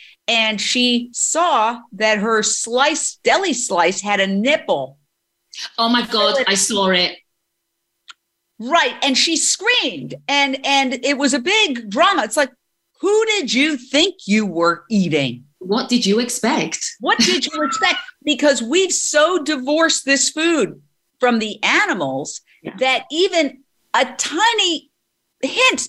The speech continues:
Speaker 1: that there was an animal involved rips open the meat matrix. And this is what we really need to do,
Speaker 2: Yeah.
Speaker 1: because when you're living in somebody else's world where they define it,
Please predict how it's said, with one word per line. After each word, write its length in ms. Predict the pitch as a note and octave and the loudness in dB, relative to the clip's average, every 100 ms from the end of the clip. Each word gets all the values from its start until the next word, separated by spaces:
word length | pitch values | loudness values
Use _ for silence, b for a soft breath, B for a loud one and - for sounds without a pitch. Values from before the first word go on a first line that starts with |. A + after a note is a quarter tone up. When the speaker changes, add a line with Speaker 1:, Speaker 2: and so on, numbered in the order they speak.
| - | -6
Speaker 1:
that 240 | G#3+ C#4 | -4 0
there 140 | C#4+ C4+ | 0 0
was 160 | C4 | 0
an 160 | B3+ B3 | -2 -2
animal 440 | D4 G#4 A4 D#4 | 0 0 0 0
involved 520 | A#3+ G#3 G3+ F#3+ F3 - | 0 0 2 2 -2 -6
rips 640 | F3+ F3 G3 A4 A#4 - E4 | -6 -2 2 2 2 0 0
open 340 | D4+ D4 C#4 | 0 0 -2
the 80 | B3 | 0
meat 260 | A#3+ C4+ | 0 0
matrix. 640 | B3+ C4 C4 - B2+ - - B B B - | 0 0 0 -4 -4 -6 -12 B B B -4
And 180 | A#3 | -2
this 300 | G#3+ G4 A#4+ | 0 0 2
is 160 | F#4+ C4 | 0 2
what 160 | C#4+ B3+ | 2 2
we 120 | B3 | 0
really 300 | A3+ B3 B3+ | 0 2 2
need 220 | A#3+ A3+ | 2 0
to 100 | A#3 | -2
do, 440 | G#3 A#3+ E3 - b b b | 2 2 2 -4 b b b
Speaker 2:
Yeah. 180 | A#3 B3+ | -2 -2
Speaker 1:
because 540 | - C4+ B3 A#3 A3+ | 0 0 2 0 -2
when 180 | A3+ A#3 | -4 -2
you're 200 | G#3+ F#4 | 0 0
living 280 | G4 G4 E4+ | 0 -2 0
in 100 | D4 | 0
somebody 420 | A3+ C#4+ D4 C#4+ | 0 0 0 0
else's 400 | C4 B3+ B3 A#3+ | 0 0 -2 -4
world 400 | G3 A3+ A#3+ F#3+ | -4 0 0 0
where 120 | E3 E3 | 0 0
they 180 | G#3+ | 0
define 500 | B3+ B3 B3+ B3 C4 | 0 -4 0 0 0
it, 160 | E3 A#2 | -2 -8